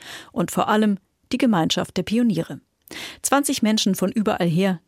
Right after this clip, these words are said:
die für ein halbes Jahr Leben und Arbeiten in Homberg ausprobieren wollten. Die meisten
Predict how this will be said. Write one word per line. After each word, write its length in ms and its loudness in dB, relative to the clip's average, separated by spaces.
die 60 -2
für 160 -2
ein 200 0
halbes 320 0
Jahr 140 2
Leben 280 0
und 320 -4
Arbeiten 440 0
in 260 -2
Homberg 340 0
ausprobieren 600 -4
wollten. 300 -6
Die 80 2
meisten 420 0